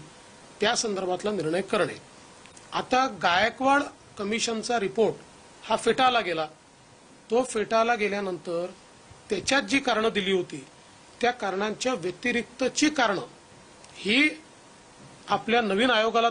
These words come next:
तयार करावी लागतील आणि ती justify करून जे सर्वोच्च न्यायालयाने फेटाळलं आहे त्याच्या व्यतिरिक्त किंवा ते ज्या मुद्द्यांवर फेटाळलं आहे ते कसं nullify करता येईल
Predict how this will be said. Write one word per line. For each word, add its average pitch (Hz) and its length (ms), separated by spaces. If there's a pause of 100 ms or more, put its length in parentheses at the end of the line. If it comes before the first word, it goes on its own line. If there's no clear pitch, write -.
तयार 214 160
करावी 214 320
लागतील 226 340 (640)
आणि 220 180
ती 294 300
justify 254 500
करून 233 300 (500)
जे 247 180
सर्वोच्च 240 440
न्यायालयाने 233 400
फेटाळलं 240 440
आहे 247 120
त्याच्या 254 220
व्यतिरिक्त 262 520 (440)
किंवा 226 160
ते 262 160
ज्या 226 300
मुद्द्यांवर 240 540
फेटाळलं 226 420
आहे 147 100 (480)
ते 254 60
कसं 311 340
nullify 269 360
करता 208 300
येईल 139 140